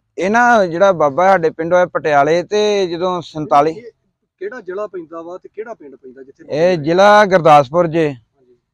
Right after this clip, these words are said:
Speaker 1: ਤੇ ਤਹਿਸੀਲ ਬਟਾਲਾ ਵੀ ਲਿਖ ਦਿੰਦੇ ਆ, ਡੇਰਾ ਬਾਬਾ ਨਾਨਕ ਰੋਡ ਤੇ ਪਿੰਡ ਆ ਸਾਡਾ ਡੇਰਾ ਪਟਾਣਾ, ਕਾਗਜ਼ਾਂ 'ਚ ਹੁਣ ਖਵਾਜਾ ਵਰਦਾ ਕੀ ਚੱਲਦਾ। ਹਾਂਜੀ, ਹਾਂਜੀ।
Speaker 2: ਤੇ ਇਹ ਬਾਬਾ ਜੀ ਕਦੋਂ ਦੇ ਇੱਥੇ ਪਿੰਡ 'ਚ ਆਏ ਨੇ?
Speaker 1: ਇਹ ਕੋਈ ਡੇਢ ਕੁ ਮਹੀਨੇ ਦੇ ਕਰੀਬ ਹੋ ਗਿਆ ਜੀ।
Speaker 2: ਹਾਂਜੀ।
Speaker 1: ਹਾਂਜੀ।
Speaker 2: ਉਹ ਕੀ ਵੀਡੀਓ ਦਾ ਜਿਹੜਾ ਤੁਸੀਂ ਪਾਈ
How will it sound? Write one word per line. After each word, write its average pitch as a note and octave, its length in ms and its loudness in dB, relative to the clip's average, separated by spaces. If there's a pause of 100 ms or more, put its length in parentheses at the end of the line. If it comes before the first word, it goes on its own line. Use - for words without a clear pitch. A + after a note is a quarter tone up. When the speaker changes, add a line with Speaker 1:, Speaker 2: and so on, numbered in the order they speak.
(240)
Speaker 1:
ਤੇ E3+ 520 4
ਤਹਿਸੀਲ F3 420 0
ਬਟਾਲਾ E3+ 440 2
ਵੀ G3 80 2
ਲਿਖ F#3 200 0
ਦਿੰਦੇ F3 260 -2
ਆ, F#3 60 4
ਡੇਰਾ E3+ 220 0
ਬਾਬਾ F3+ 260 0
ਨਾਨਕ E3+ 300 -4
ਰੋਡ E3 280 -2
ਤੇ E3 120 -4
ਪਿੰਡ D3+ 300 -6
ਆ D3+ 80 -2
ਸਾਡਾ D3 260 -2 (340)
ਡੇਰਾ D#3 240 2
ਪਟਾਣਾ, E3+ 300 -4
ਕਾਗਜ਼ਾਂ D#3+ 460 0
'ਚ D#3+ 60 -10
ਹੁਣ F3 120 -8
ਖਵਾਜਾ C3+ 380 0
ਵਰਦਾ C3 260 -4
ਕੀ C3+ 120 -10
ਚੱਲਦਾ। G2+ 340 -8 (840)
ਹਾਂਜੀ, A#2 200 -10
ਹਾਂਜੀ। G#2 300 -12 (760)
Speaker 2:
ਤੇ - 60 -20 (140)
ਇਹ G#3 100 -18
ਬਾਬਾ F#3 240 -14
ਜੀ F#3 160 -18
ਕਦੋਂ E3+ 300 -16
ਦੇ F#3+ 80 -10
ਇੱਥੇ E3+ 140 -16
ਪਿੰਡ D3 200 -20
'ਚ - 80 -20
ਆਏ A2 160 -20
ਨੇ? - 400 -20
Speaker 1:
ਇਹ G#3+ 80 -8
ਕੋਈ G#3 240 -2 (180)
ਡੇਢ E3 280 2
ਕੁ G3 120 0
ਮਹੀਨੇ G3 280 0
ਦੇ C#3 120 -2
ਕਰੀਬ B2+ 280 -2
ਹੋ B2+ 120 -2
ਗਿਆ G#2+ 120 -8
ਜੀ। F#2 120 -16
Speaker 2:
ਹਾਂਜੀ। - 140 -20 (520)
Speaker 1:
ਹਾਂਜੀ। G2 360 -14
Speaker 2:
ਉਹ G#3+ 100 -18
ਕੀ A#3+ 280 -20
ਵੀਡੀਓ G3 300 -14
ਦਾ F3 120 -16
ਜਿਹੜਾ D#3+ 180 -18
ਤੁਸੀਂ D3 200 -20
ਪਾਈ B2 140 -20